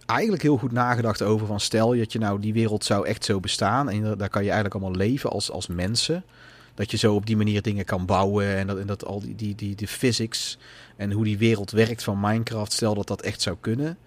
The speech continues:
En daar hebben ze eigenlijk een heel verhaal omheen bedacht. En, eh, ja,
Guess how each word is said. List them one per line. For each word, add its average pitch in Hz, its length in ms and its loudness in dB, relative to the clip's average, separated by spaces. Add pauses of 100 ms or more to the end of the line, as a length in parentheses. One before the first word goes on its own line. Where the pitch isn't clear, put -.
(540)
En 127 120 0
daar 190 80 2
hebben 214 100 4
ze 180 60 6
eigenlijk 143 140 8
een 117 260 4
heel - 80 -6
verhaal 147 180 2
omheen 95 280 0
bedacht. 90 400 -6
En, 101 380 -6
eh, 101 580 -4 (580)
ja, 165 420 -6